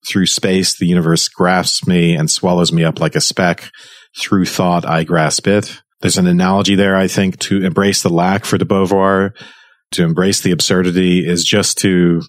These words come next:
ground things in one's subjectivity. And she even does that ethically, right? So one's freedom as a subject sort of becomes the ground for an ethics and one's sort of respect for the subjectivity of others.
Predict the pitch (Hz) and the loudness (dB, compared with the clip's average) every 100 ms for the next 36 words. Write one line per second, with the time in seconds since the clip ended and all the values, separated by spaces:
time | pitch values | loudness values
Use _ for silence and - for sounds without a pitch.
0 | - 104 95 117 120 120 113 98 101 98 | -10 -2 0 2 0 0 0 2 2 2
1 | 95 - 92 82 87 - 107 76 64 67 | 0 0 0 0 -2 -2 0 0 0 0
2 | 76 104 95 90 85 82 80 - 78 85 | 0 0 2 2 0 0 0 0 0 0
3 | - - 69 62 73 71 85 78 80 80 | -2 -2 -2 0 0 0 -2 -2 0 0
4 | 78 - - - 87 82 80 78 76 90 | -2 -6 -4 0 0 0 -2 -2 -2 -2
5 | 76 78 - - - 147 - 156 76 - | 0 -2 -2 -6 -6 -8 -6 -4 -4 -4
6 | 156 80 76 76 - 78 73 73 - - | -2 0 -2 -4 -6 -4 -4 -6 -12 -20
7 | - - _ - 185 180 190 135 123 - | -20 -20 _ -4 0 0 0 -4 -4 -4
8 | - - _ - 90 78 80 76 73 - | -4 -6 _ -12 -6 -2 0 0 -2 -4
9 | - - 80 78 80 - 87 80 - 71 | -8 -12 -12 -6 -4 0 -2 -2 -6 -4
10 | - 80 76 76 78 73 73 76 80 69 | -4 -2 -4 -4 -4 -2 -2 0 0 -2
11 | 69 - | -4 -6